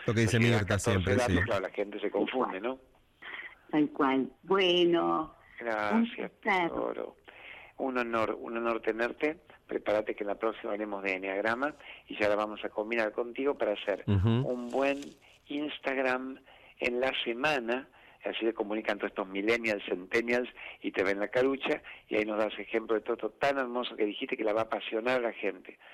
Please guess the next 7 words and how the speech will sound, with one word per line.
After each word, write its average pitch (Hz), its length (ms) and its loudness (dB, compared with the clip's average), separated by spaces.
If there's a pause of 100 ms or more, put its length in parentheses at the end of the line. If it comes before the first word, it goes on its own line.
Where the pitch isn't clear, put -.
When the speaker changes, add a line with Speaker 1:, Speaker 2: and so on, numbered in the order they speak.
(160)
Speaker 2:
¿Estamos, 131 340 -2
Lili, 117 220 0
querida? 123 440 2 (480)
Speaker 3:
Bueno, 180 600 4
dale, 202 300 2
me 180 100 4
encantaría. 175 800 2